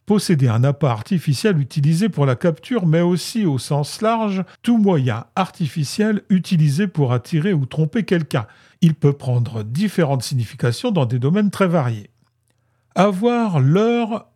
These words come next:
L E U R ou L E U R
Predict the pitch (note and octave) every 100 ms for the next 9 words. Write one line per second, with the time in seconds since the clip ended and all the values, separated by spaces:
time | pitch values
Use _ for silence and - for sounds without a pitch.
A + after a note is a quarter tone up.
0 | _ G#3 G#3+ F#3+ - G3+ A3 - _ G3+
1 | G3 - - E3 F#3+ G#3+ G#3 - G#3 F#3
2 | G#3 - _ _ F3 F#3 - F3+ G#3 -
3 | A#3+ E3+ F3